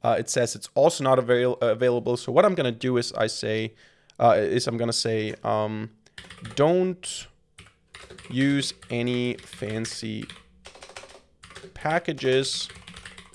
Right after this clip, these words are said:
Just use core Matplotlib and design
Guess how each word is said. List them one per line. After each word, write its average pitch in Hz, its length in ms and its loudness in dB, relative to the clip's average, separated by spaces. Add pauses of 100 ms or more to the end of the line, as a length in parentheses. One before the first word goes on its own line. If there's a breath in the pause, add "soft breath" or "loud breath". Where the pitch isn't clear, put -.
(800)
Just 143 380 2
use 131 480 -2 (260)
core 143 380 2 (120)
Matplotlib 110 1000 -2 (1600)
and 110 360 -4 (220)
design 110 800 -4